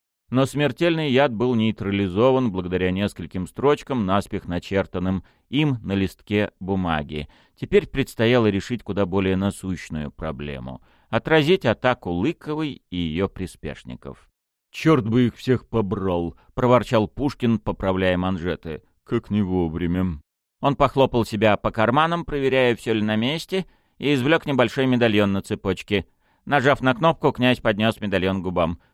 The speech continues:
"Граф Черноморов, как там обстановка? Доложите". Рация в медальоне трещала и поскрёжетывала,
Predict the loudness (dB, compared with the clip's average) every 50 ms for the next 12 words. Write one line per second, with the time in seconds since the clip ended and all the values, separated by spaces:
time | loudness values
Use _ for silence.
0 | _ _ -12 -8 -4 0 0 0 0 -2 -4 -6 -2 0 2 2 4 4 4 2
1 | 2 2 0 -2 -4 -8 _ _ _ -6 -6 -6 -4 -4 -4 -4 -4 -4 -6 -4
2 | -2 0 0 2 2 0 -2 -2 _ -2 -2 -2 -2 -4 _ _ _ _ _ -6
3 | -4 0 2 2 2 2 2 0 -2 -2 -2 -2 0 0 0 -4 -8 -14 _ _
4 | _ _ _ _ _ _ _ _ _ _ _ _ _ _ -2 2 2 2 2 2
5 | 4 4 6 6 6 4 4 4 4 4 4 4 4 2 0 0 0 0 0 0
6 | 0 0 2 4 4 4 2 2 2 0 0 0 2 4 4 4 4 2 0 0
7 | 2 4 6 6 4 4 2